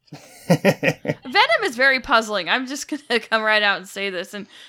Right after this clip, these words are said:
Speaker 2: he's quite the organism to study.
Speaker 1: But yeah, all in all, I, I'm, I'm really glad that this is a Build-A-Figure that we got, and, you know, perfect wave for it. Venomized wave of figures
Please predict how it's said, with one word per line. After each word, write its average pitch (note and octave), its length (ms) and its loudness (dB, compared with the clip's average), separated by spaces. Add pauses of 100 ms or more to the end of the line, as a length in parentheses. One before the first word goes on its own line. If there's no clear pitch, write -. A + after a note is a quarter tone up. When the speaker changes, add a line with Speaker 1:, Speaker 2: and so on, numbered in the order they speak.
Speaker 2:
he's D#4 180 -6
quite F#4+ 240 0
the - 80 -2
organism G#3 560 -2
to G3+ 140 -4
study. F3+ 580 2
Speaker 1:
But G#2+ 100 -4
yeah, A2+ 240 2
all D3+ 240 4
in E3 60 4
all, D#3 260 8
I, C3+ 260 4
I'm, D3 200 2
I'm F3 180 2
really E3+ 220 2
glad B2+ 360 2
that A2 180 -8
this A#2 260 -8
is G2+ 380 -10
a - 60 -4
Build-A-Figure G2+ 680 -2
that F#2 100 -8
we G2 120 -12
got, F2+ 280 -4
and, G2 280 -12 (200)
you G#2+ 100 -2
know, G2+ 220 -4 (140)
perfect E3+ 340 0
wave C3+ 260 4
for A2+ 300 6
it. A#2 160 -2 (180)
Venomized A#2+ 640 2
wave A#2+ 380 -2
of A2+ 100 -2
figures A#2+ 680 -6